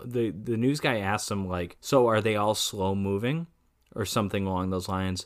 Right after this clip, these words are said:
And then his response is, like, a weird answer to that question. He's just like, "Yeah, they're dead. They're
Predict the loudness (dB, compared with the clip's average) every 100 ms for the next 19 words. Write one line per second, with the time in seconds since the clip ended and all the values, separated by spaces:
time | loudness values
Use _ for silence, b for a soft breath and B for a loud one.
0 | _ 4 4 6 4 2 0 2 2 0
1 | -2 0 0 -2 -10 -4 -2 0 2 2
2 | 2 -2 -4 -4 -4 -2 -2 -2 -2 -4
3 | -4 -6 -6 -8 _ _ -4 0 2 2
4 | 0 0 0 4 4 4 4 2 2 2
5 | 0 0 0 2 2 0 -2 -8